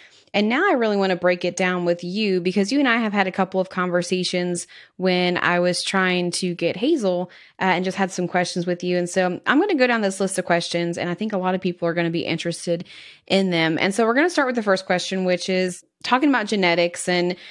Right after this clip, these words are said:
how culling can play an important role in a healthy herd. So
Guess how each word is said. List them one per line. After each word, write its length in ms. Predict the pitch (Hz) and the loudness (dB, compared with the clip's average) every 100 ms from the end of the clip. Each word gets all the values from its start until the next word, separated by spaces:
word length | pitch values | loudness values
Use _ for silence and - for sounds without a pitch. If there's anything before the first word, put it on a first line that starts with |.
| - - | -20 -18
how 560 | - 208 208 202 202 196 196 | -8 -2 0 2 2 0 0
culling 480 | 220 220 220 220 | 0 2 0 0
can 160 | 208 202 | -2 -4
play 240 | - 185 | 0 0
an 60 | 185 | 0
important 400 | 175 180 170 175 | -2 -2 -2 0
role 340 | 175 175 170 | 2 2 2
in 160 | - 165 | 0 0
a 60 | 170 | 0
healthy 340 | 170 170 170 | -2 -2 -2
herd. 340 | 170 165 165 | 0 0 -2
So 460 | 165 - 175 170 | -4 0 0 0